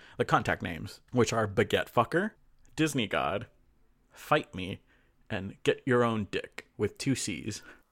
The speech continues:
<laughs> So now I was able to kind of contextualize some of these. I was like, Baguette Fucker,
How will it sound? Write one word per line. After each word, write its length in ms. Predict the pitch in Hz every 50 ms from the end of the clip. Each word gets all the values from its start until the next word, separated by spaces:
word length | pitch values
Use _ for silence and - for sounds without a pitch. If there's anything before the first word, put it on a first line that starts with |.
| _ -
<laughs> 140 | - - - - - - - - - - - - - - - - - - _ - - - - - - _ _ - - 523 539 539
So 420 | - 131 123 127 123 117 127 139 - 143
now 140 | 165 185
I 60 | 202 208
was 140 | 226 262
able 160 | 285 294 302 -
to 80 | 294
kind 240 | - - 214 202 196
of 160 | 190 185 -
contextualize 840 | - - 147 123 - - 143 143 - - - 147 131 120 117 113 -
some 180 | - 117 98 90
of 120 | 92 -
these. 180 | - 95 101 113
I 40 |
was 100 | 101 101
like, 160 | 104 98 101 104
Baguette 320 | 107 98 104 107 110 -
Fucker, 480 | - - 147 147 - 170 175 175 180